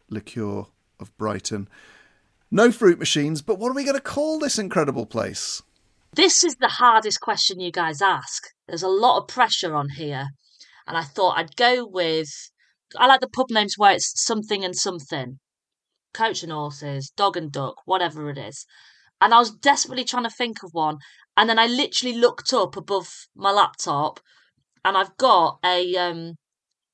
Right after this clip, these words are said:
Speaker 2: like a, a, a big thing on my wall of my favourite headline that's ever been on a newspaper, which is The Filth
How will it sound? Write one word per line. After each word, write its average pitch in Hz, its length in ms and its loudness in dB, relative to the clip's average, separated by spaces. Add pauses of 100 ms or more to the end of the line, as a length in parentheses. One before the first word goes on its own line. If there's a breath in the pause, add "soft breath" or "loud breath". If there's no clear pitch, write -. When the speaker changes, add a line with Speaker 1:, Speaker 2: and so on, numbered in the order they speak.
(120)
Speaker 2:
like 185 200 -8
a, 170 120 -8 (120)
a, 175 140 -8 (280)
a 285 180 -8 (100)
big 254 260 -2 (400)
thing 226 140 -2
on 202 120 -2
my 196 80 -2
wall 175 520 2 (420 soft breath)
of 180 580 6
my 190 140 0
favourite 208 540 0
headline 156 720 0 (540)
that's 143 220 -2
ever 185 240 2
been 170 380 0
on 170 140 -4
a 160 100 -6
newspaper, 151 840 -6 (320)
which - 300 -4
is 160 300 -4
The 180 80 -4
Filth 202 640 -4